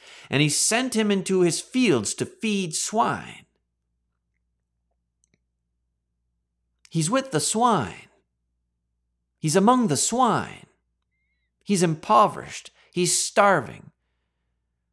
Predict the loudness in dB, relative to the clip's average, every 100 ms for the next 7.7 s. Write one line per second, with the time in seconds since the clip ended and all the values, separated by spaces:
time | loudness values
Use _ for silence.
0 | _ _ _ _ _ _ _ _ _ _
1 | _ _ _ _ _ _ _ _ _ _
2 | _ _ _ _ -8 -2 0 4 2 2
3 | 4 6 6 4 2 -6 -20 _ _ -4
4 | 0 0 0 0 0 0 4 4 4 0
5 | -2 0 2 2 2 2 2 -2 -12 _
6 | _ _ _ _ _ _ _ _ -2 2
7 | 2 2 4 4 0 -8 -20